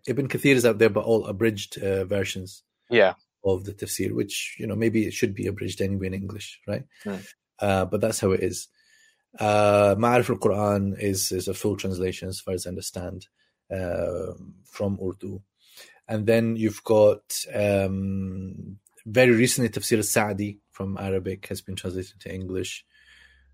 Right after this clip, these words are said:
Speaker 1: Um, what other full tafsirs? Uh, in terms of partial, uh, tafsirs, you ha-,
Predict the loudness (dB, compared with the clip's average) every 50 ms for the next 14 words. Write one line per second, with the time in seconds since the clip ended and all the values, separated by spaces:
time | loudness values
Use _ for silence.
0 | _ _ -8 -4 -2 0 0 2 0 0 0 -2 -2 -4 -4 -6 -4 -4 -4 -4
1 | -2 -2 -4 -4 -4 -2 -2 -2 -2 -2 -4 -6 -6 -4 -4 -2 -2 -2 -2 -2
2 | -6 -10 -14 _ _ _ _ _ _ -20 -20 -20 -20 -20 _ _ _ 2 6 6
3 | 8 8 6 4 2 -4 -8 -10 -10 -8 -8 -4 2 4 6 6 6 6 4 4
4 | 4 4 6 6 6 6 4 4 4 4 4 4 0 -2 -2 -4 -4 -4 -4 -6
5 | -6 -6 -6 -2 -2 0 0 0 -2 -4 -6 -10 -12 -14 _ _ _ -12 -6 -2
6 | -2 -2 -2 -2 -6 -12